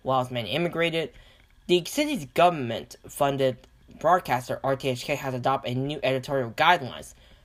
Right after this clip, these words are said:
purged its archives, and axed news and satirical news. In two thousand twenty-two, like, he, like, why not, right? Chief Exec-, in two thousand twenty-two, Chief Executive Lee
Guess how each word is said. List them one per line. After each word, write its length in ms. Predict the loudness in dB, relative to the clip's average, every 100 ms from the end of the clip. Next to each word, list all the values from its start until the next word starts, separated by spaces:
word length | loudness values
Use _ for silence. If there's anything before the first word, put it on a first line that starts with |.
| -12
purged 360 | 0 4 4 0
its 200 | -10 -6
archives, 680 | -4 -4 -4 -2 -2 -4 -12 -12 0
and 340 | 2 2 0 -2 2
axed 360 | 2 0 -8
news 440 | -4 -2 0 0 -2
and 140 | -4
satirical 840 | -6 -12 -4 -2 -2 -2 -4 -6
news. 480 | -8 -14 -16 -18 -20 -20 -20 -20 _ -20 -20 _ _ _ _ -20 -20 -20 -6
In 100 | -4
two 80 | 0
thousand 160 | 0 0
twenty-two, 640 | 2 0 0 2 2 0 -6 -20 -20 -20 _ -10
like, 160 | -10
he, 140 | -8 -10 -10 -10
like, 340 | -10 -10 -14 -20 -20 -16
why 240 | -4 -2
not, 260 | 0 -2 -4
right? 180 | -6 -6 -8 -20 -20 -8
Chief 160 | -6
Exec-, 320 | -2 -2 -2 _ -6
in 120 | -4
two 100 | 0
thousand 160 | 0 0
twenty-two, 420 | -4 0 0 0
Chief 200 | 0 -2
Executive 300 | -4 -8 -10 -10
Lee 380 | 0 2 2 -4